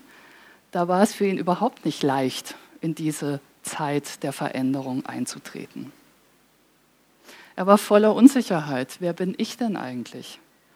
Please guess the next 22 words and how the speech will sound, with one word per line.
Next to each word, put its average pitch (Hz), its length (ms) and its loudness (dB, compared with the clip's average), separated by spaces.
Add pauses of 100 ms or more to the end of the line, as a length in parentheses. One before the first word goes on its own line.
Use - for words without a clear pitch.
(140)
Was 190 180 -4
habe 214 140 -2
ich 269 120 -2
schon 240 180 2
zu 208 140 -6
bieten? 127 480 -2 (600)
Und 214 140 0
er 247 100 4
hatte 262 300 6
auch 196 180 6
Angst 208 340 4
vor 185 120 0
diesem 175 360 0
Gewicht - 680 0
der 170 100 0
Verantwortung, 156 800 -2
was 151 200 -4
da 147 160 -4
auf - 140 -6
ihn 143 160 0
gelegt 131 460 -6
wurde. 131 300 -8